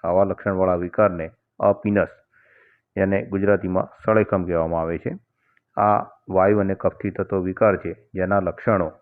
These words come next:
પ્રતિશ્યાય એટલે કે શરદીને સમાન કહેવામાં આવે છે. અપિનસ માથી પ્રતિશ્યાય થઈ શકે. ચરક અને વાગ્ભટ્ટે પિનસ અને અપિનસ બે ભેદ આપેલા છે, જ્યારે સુશ્રુતમાં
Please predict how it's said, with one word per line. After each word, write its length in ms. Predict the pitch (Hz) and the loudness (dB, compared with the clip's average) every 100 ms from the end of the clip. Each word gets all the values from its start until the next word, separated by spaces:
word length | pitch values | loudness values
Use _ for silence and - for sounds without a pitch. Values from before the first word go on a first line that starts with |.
| - | -4
પ્રતિશ્યાય 500 | 92 117 107 - 78 | -4 -2 -6 -6 -8
એટલે 260 | - - | -8 -8
કે 100 | 98 | -6
શરદીને 580 | - 85 80 110 98 85 _ _ - | -4 -4 0 0 2 -2 _ _ -6
સમાન 360 | 85 98 85 90 _ _ | 0 0 0 -6 _ _
કહેવામાં 360 | - 85 82 76 | -6 -4 -4 -6
આવે 200 | 76 85 | -6 -10
છે. 500 | - _ _ - - _ _ _ _ _ - | -10 _ _ -14 -14 _ _ _ _ _ 0
અપિનસ 420 | 104 113 120 120 - _ _ _ _ _ _ | 0 4 4 4 0 _ _ _ _ _ _
માથી 380 | 87 85 80 135 | -2 0 2 0
પ્રતિશ્યાય 640 | 120 107 107 - 87 85 - _ _ _ | 2 0 0 -2 -4 -4 -8 _ _ _
થઈ 100 | 87 | -6
શકે. 420 | 76 101 82 85 _ _ _ _ _ _ _ _ - | -6 -12 -14 -18 _ _ _ _ _ _ _ _ 0
ચરક 320 | 107 123 - | 2 2 -2
અને 180 | - 104 | -6 -4
વાગ્ભટ્ટે 640 | 90 90 104 98 87 90 - - | 0 0 2 -2 -2 -6 -8 -6
પિનસ 260 | 104 113 110 - | 0 2 2 -2
અને 180 | - 101 | -4 -4
અપિનસ 520 | - 110 110 107 92 90 _ - | 0 -2 0 0 0 -2 _ -2
બે 240 | 98 98 _ - | 0 0 _ -6
ભેદ 200 | 98 87 | -4 -2
આપેલા 360 | 78 85 82 78 | -2 -4 -4 -4
છે, 160 | 110 - _ _ _ - | -6 -8 _ _ _ -4
જ્યારે 240 | 92 95 95 _ | -2 0 -4 _
સુશ્રુતમાં 640 | 101 92 135 110 90 85 | -10 0 2 2 -2 -6